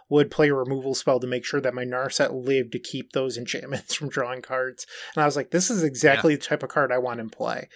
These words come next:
Speaker 1: If my opponents are going to fight to keep it alive, I'm doing something right."
Speaker 2: Yeah, exactly. You get that effect a lot with cards like Drannith Magistrate,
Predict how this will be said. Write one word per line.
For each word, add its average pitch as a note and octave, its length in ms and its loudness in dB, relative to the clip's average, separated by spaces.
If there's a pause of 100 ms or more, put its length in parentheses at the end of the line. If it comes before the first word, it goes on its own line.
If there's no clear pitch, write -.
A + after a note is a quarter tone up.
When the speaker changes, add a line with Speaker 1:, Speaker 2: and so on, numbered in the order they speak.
(100)
Speaker 1:
If D#3 140 2
my D3+ 140 4
opponents D#3 440 -2
are C#3+ 60 0
going C#3 180 -6
to A#2+ 60 -2
fight C3 240 -4
to A#2+ 80 -16
keep C3 180 -6
it B2 80 0
alive, A#2+ 500 -2 (320)
I'm C#3+ 120 -2
doing B2+ 180 0
something - 340 -8
right." - 340 -12 (200)
Speaker 2:
Yeah, A2+ 200 4
exactly. G2 680 -2
You A2 180 -8
get C#3 220 -2
that C3+ 160 4
effect A2+ 320 -4
a F#2 60 -4
lot F2+ 260 0
with F#2+ 160 -12
cards F2+ 320 -2
like F2+ 220 -6
Drannith F2+ 360 -8
Magistrate, E2+ 680 -4